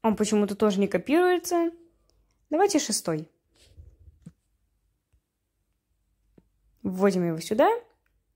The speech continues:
И он не работает. Жалко, конечно. Итак, мы переходим на последний сайт и будем проверять, э,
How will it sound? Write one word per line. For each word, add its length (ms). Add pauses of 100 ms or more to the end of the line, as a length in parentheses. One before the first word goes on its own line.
(340)
И 100
он 200
не 100
работает. 680 (640)
Жалко, 400
конечно. 560 (600)
Итак, 400
мы 180
переходим 560
на 80
последний 560
сайт 680
и 200
будем 320
проверять, 640 (1000)
э, 400